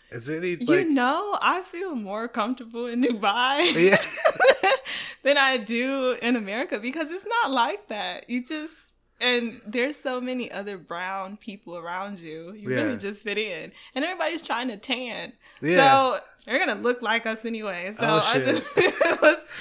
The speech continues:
Speaker 2: it's just, it's nice. I, I like it.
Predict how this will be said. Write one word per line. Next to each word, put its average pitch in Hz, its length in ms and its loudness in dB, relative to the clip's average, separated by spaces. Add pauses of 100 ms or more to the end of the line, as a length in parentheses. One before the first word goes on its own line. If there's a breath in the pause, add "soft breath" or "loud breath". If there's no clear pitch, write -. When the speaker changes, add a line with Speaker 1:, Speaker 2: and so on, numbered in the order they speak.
(360 loud breath)
Speaker 2:
it's 302 180 -2
just, 415 240 -4
it's 370 180 -2
nice. 196 360 -2
I, 196 280 -6
I 202 140 -4
like 220 360 -4
it. 190 200 -8